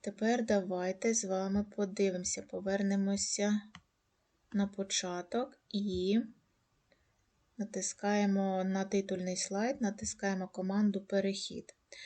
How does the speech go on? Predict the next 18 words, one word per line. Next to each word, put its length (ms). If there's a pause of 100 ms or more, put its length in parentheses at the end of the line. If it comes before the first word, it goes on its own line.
(300)
Обираємо 920
перехід 680
між 540
слайдами. 840
Давайте 320
подивимося, 520
які 200
це 200
можуть 380
бути 540 (1600)
переходи. 680
Немає, 600
наплив, 520
зникання, 640
поява, 760 (360)
перевертання, 1080
куб, 340
галерея. 760